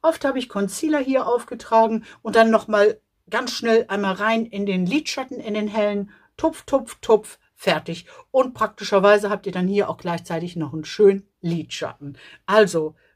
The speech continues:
bei Rossmann For Your Beauty, finde ich ganz, habe ich jahrelang benutzt, sehr gerne sogar.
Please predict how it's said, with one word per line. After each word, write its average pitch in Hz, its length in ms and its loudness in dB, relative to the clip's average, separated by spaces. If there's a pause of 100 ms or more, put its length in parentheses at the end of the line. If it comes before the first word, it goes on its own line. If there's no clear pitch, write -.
bei 170 280 0
Rossmann 220 720 -4
For 170 300 -2
Your 151 300 -4
Beauty, 262 680 -6 (260)
finde 175 240 -4
ich - 100 -8
ganz, 214 260 -4
habe 190 140 0
ich 175 140 -10 (280)
jahrelang 233 680 4
benutzt, 202 560 -8
sehr 196 260 2
gerne 196 340 -2
sogar. 160 500 -6